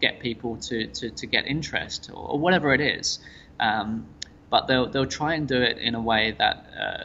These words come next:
keeps to their values, keeps to their product values and their philosophies.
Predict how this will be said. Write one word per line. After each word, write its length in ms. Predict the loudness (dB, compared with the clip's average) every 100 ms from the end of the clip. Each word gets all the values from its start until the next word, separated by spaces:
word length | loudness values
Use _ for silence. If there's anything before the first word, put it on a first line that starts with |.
| -12
keeps 360 | -8 -6 -6
to 140 | -6 -2
their 180 | 0 0
values, 480 | 0 2 2 0
keeps 320 | -2 -6 -6 -6
to 60 |
their 100 | -6
product 360 | -2 -2 -2 -2
values 440 | -2 0 -2 -2
and 180 | -4 -2
their 120 | -2
philosophies. 840 | -2 -4 -4 -6 -6 -6 -4 -4